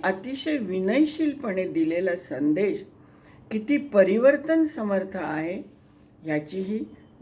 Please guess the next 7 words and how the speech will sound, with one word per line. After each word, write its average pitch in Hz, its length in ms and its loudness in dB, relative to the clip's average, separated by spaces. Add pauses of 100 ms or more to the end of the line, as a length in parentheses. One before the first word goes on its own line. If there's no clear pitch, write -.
(120)
जाणीव 135 420 -2
होते. - 360 -14 (1200)
केवळ 269 440 4
चार 262 420 0
कडव्यांची 196 640 -2
ही 208 220 -6
कविता, - 420 -12